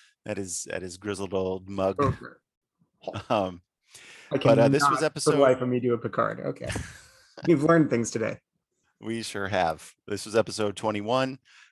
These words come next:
Speaker 1: of Paul and Moses Play, which is something I will announce this time and never again.
Speaker 2: <laughs>
Speaker 1: Um,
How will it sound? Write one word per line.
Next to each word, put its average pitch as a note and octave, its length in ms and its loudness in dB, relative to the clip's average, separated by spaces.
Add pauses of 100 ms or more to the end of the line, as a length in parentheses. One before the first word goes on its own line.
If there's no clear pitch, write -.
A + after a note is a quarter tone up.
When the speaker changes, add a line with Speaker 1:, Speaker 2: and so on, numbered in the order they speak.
(120)
Speaker 1:
of - 100 -20
Paul G#2 220 2
and G2+ 80 -4
Moses G2 320 -6
Play, D3+ 360 0 (180)
which G2 220 -10
is F2 140 -10
something G2 320 -2
I F2 220 0 (320)
will F#2+ 180 -2
announce F#2+ 560 0 (400)
this B2 200 0
time D3 280 0
and G2 240 -2 (100)
never B2 300 0
again. B2+ 260 2 (320)
Speaker 2:
<laughs> A4 80 8 (720)
Speaker 1:
Um, G#2 360 4